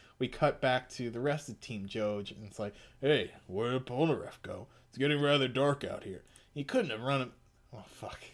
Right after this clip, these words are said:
<laughs> Switching between Jorts and Joey is hard. <laughs> He couldn't have run himself into the enemy, could he?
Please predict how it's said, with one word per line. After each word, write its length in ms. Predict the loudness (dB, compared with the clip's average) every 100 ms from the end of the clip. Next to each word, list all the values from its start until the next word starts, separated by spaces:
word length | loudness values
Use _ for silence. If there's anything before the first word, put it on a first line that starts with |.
| -16
<laughs> 720 | -16 -12 -12 -10 -12 -12 -14
Switching 460 | 0 4 4 4 2
between 480 | 2 2 2 2
Jorts 340 | 2 4 4 2
and 140 | -2
Joey 340 | 2 4 4 2
is 140 | 0
hard. 360 | -2 -2 -2 -6 -14 -20 -20 -20 -20 -20 -20 -20 -20 -18
<laughs> 200 | -6 -6 -4 -8 -14 -10 -4
He 200 | 2 2
couldn't 300 | 6 6 8
have 140 | 4
run 180 | 2 4
himself 360 | 6 6 4
into 160 | 2 0
the 180 | -2 0
enemy, 440 | 2 2 0 -8
could 300 | -4 2 4
he? 340 | 4 2 2